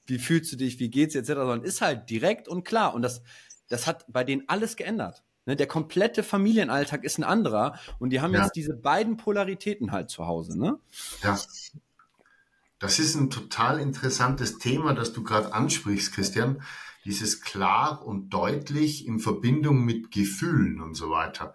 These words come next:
Speaker 2: Also ich denke, dass, äh, das könnte eine eigene, äh, äh, Folge wert sein. Sollen wir da beim nächsten Mal drüber reden?
Speaker 1: Ich würd sagen, ist notiert. Klingt sehr gut.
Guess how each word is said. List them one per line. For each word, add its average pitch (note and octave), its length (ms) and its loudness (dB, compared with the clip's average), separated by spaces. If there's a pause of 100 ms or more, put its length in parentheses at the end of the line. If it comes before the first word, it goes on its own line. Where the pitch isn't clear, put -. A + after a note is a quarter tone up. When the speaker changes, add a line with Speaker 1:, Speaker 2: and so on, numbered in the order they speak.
(420)
Speaker 2:
Also G2 160 0
ich A2 160 0
denke, C#3 320 0
dass, B2+ 320 2
äh, A2+ 40 -4
das G#2+ 720 2
könnte C#3 300 2
eine A2 140 0
eigene, A#2 840 2
äh, G#2 40 -2
äh, G#2+ 800 2
Folge - 440 2
wert - 240 2
sein. F2+ 220 -4
Sollen G2+ 180 -2
wir B2+ 100 0
da B2 80 0
beim G#2 220 2
nächsten D#3+ 340 0
Mal A#2+ 220 2
drüber F#2+ 260 0
reden? F2 360 -8 (920)
Speaker 1:
Ich G2 140 -10
würd G#2 120 -2
sagen, A2+ 220 2
ist C#3 160 -4
notiert. D3+ 520 0
Klingt B2 220 -4
sehr C#3+ 160 2
gut. C3 300 -2